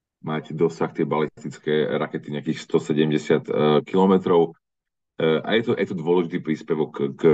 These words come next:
k úsiliu a znova to proste rozšíri možnosti toho, ako môže ukrajinská, e, armáda operovať. Na druhú stranu, žiaden technický prostriedok, žiadna, žiadna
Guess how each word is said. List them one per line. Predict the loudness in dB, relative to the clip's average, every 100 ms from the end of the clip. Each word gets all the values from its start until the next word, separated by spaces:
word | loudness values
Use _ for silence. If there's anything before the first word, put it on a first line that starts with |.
| 4 2 0
k |
úsiliu | 2 0 2 4 6
a | 6
znova | 4 2 2
to | -2
proste | -4 -6 -2
rozšíri | -2 -2 -6
možnosti | -4 -4 -4 -8 -10
toho, | -8 -8 -8 _ _ _ -8
ako | -4 0
môže | 2 2 0
ukrajinská, | -2 -6 -6 -6 -4 0 0 0 -2
e, | -6 -6 -4 -4 -4
armáda | -4 -2 -2
operovať. | -2 -2 -4 -4 -8 -14 _ -20 -20 _ -2
Na | 2
druhú | 4 2
stranu, | 2 0 4 4 2 _ _ _ -6
žiaden | -6 -6 -8 -6 -6 0 0 0 -4 -4 -4
technický | -2 -2 -2 -6 -4
prostriedok, | -4 -4 -8 -2 -2 0 -2
žiadna, | -2 -2 -2 -2 0 0 -2 -4
žiadna | -2 0 -2